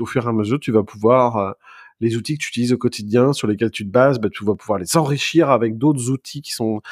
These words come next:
euh, présents ailleurs dans l'écosystème, des outils anglophones, des outils francophones,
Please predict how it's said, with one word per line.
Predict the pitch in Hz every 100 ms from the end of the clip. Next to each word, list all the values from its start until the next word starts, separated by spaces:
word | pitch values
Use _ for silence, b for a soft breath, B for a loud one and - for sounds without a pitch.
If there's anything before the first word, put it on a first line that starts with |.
| B B B
euh, | 110 107 95 95 76 90 85
présents | - 131 120 143
ailleurs | 139 127 147 151
dans | 127
l'écosystème, | 110 113 104 117 - 151 151
des | 117 101
outils | 104 -
anglophones, | 104 101 101 - 165 160 143
des | 107
outils | 98 104
francophones, | - 107 - 95 - 143 143 151